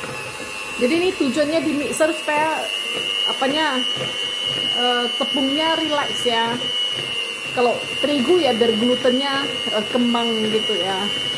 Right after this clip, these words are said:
Terus, eh, tepung beras itu juga dikocokin. Biasanya kalau zaman nenek ya, itu tepung berasnya itu dicampur dengan, eh, sedikit sirup ya.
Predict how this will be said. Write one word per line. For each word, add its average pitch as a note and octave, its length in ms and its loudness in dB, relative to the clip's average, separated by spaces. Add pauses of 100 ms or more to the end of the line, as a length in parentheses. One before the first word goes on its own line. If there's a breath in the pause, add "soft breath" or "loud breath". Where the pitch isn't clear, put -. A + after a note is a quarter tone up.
(460)
Terus, C4 180 0 (1120)
eh, F4+ 180 0 (1300)
tepung A3 400 0
beras A3+ 320 0
itu A#3+ 160 -2 (160)
juga A#3 320 0 (480)
dikocokin. A3 640 0 (560)
Biasanya C#4+ 400 0 (640)
kalau B3+ 240 4
zaman C4 320 2
nenek C4+ 320 0
ya, A#3 320 2 (460)
itu A#3+ 240 2
tepung C4+ 400 2
berasnya C4+ 560 2
itu A#3+ 320 4
dicampur A#3+ 500 2
dengan, A#3+ 460 2 (800)
eh, A#3+ 480 2
sedikit A#3 480 2 (340)
sirup D#4 540 2
ya. G#3 240 2